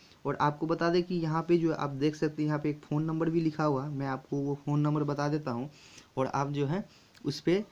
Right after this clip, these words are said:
डाउट अगर हो तो आप वहाँ पे फ़ोन करके पूछ सकते हैं। ये नंबर जो है हम आपको दे देते हैं यहाँ पे, आप जो है उस पर अगर डाउट हो तो call करके पूछ सकते हैं। यहाँ पे वन वन टू थ्री थ्री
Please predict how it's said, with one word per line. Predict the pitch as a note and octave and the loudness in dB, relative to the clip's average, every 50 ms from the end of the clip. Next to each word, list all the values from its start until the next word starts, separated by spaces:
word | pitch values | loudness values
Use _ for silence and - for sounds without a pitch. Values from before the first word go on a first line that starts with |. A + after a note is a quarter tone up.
| - - - - B2+ | -14 -16 -10 -4 0
डाउट | C3 B2+ C3+ D#3 D#3+ D#3+ | 4 4 4 4 4 4
अगर | E3+ E3+ E3+ E3+ | 2 2 4 2
हो | D#3+ D3 F3 E3+ | 2 2 2 2
तो | E3 E3+ D#3+ | 2 0 2
आप | - C#3+ C#3+ D3 D3+ | 2 2 0 0 0
वहाँ | C#3+ C#3+ C#3+ | -2 -2 0
पे | - E3 | 0 -2
फ़ोन | E3+ - D3 C#3+ C#3+ | -2 0 0 0 0
करके | - C3+ C3 E3 F#3 | 0 -2 -2 -2 -2
पूछ | F#3 - B2+ A#2+ - | -2 -2 -6 -4 -4
सकते | - A#2 A#2 - - - | -4 -6 -6 -6 -6 -4
हैं। | A2+ A#2 A#2 A#2+ - - - - - - _ _ - D3 | -4 -4 -4 -8 -10 -16 -20 -20 -20 -20 _ _ -2 2
ये | D3 D#3+ | 2 4
नंबर | E3 D#3+ D#3+ D#3+ D#3+ F3 F3 | 4 4 2 4 4 4 4
जो | D#3 D#3+ | 4 4
है | D#3 D3+ D3 | 4 4 4
हम | D3 D3+ D3+ - | 4 2 0 0
आपको | - C#3+ C#3+ - - - D3 | 0 0 0 0 -2 -4 -4
दे | C#3 C3 B2+ D3 D3+ | -2 2 4 4 4
देते | D#3 E3 D#3 - D3+ | 4 2 0 0 0
हैं | D3 | 2
यहाँ | C#3+ C3 C3 - - | 2 2 0 0 0
पे, | F3 F#3 F#3 - - - - - C#3+ | -2 -2 -2 -6 -18 -16 -6 0 0
आप | C#3+ C#3 | 0 0
जो | C3+ C#3+ | 2 2
है | D3+ D3 C#3+ D3 | 4 4 4 2
उस | D3 D3 D3 - | 0 -2 -2 0
पर | - F#3 G#3+ G#3+ - - - - - | 0 0 0 0 -4 -12 -12 -6 -2
अगर | C3+ C3+ C#3 C3+ | 2 2 2 4
डाउट | C3+ D3 D3 D#3+ E3+ E3 D3+ | 4 6 6 6 6 4 0
हो | D3+ | -2
तो | D#3 F#3 G#3+ A3 - - - | 0 0 -2 -2 -4 -6 -2
call | - C3+ C#3 C#3 | 2 2 2 2
करके | C3+ C#3 C#3 D#3 F3+ F3+ | 0 -2 -2 -2 -4 -4
पूछ | - C#3 B2+ - | -4 -6 -4 -4
सकते | - B2+ A#2 - - - | -2 -4 -4 -4 -6 -6
हैं। | C3 B2+ B2 B2+ - - - - _ - | -6 -4 -6 -8 -12 -20 -20 -20 _ -6
यहाँ | C3+ C3+ C#3 C3 | -2 -2 -2 -2
पे | - C#3+ C3 | -2 -2 -2
वन | B2 B2+ C#3+ C#3+ E3 G3+ G3 G3 - - - | -2 0 0 0 0 0 -4 -6 -10 -12 -8
वन | B2+ B2+ C3 C3 D3 E3+ F3 E3+ - _ _ _ _ _ _ - | -6 -4 -4 -4 -4 -6 -8 -10 -14 _ _ _ _ _ _ -8
टू | C#3+ C3 C3+ D3 E3+ E3+ - - _ _ _ _ _ - | -6 -4 -4 -4 -6 -8 -10 -16 _ _ _ _ _ -16
थ्री | - - C#3 C3 B2+ C3+ C#3+ E3 F#3+ F#3 - _ _ _ _ - - - | -8 -6 -6 -4 -4 -4 -4 -6 -6 -8 -12 _ _ _ _ -20 -20 -14
थ्री | - - C3 B2+ C3 C3+ | -8 -6 -4 -4 -2 -2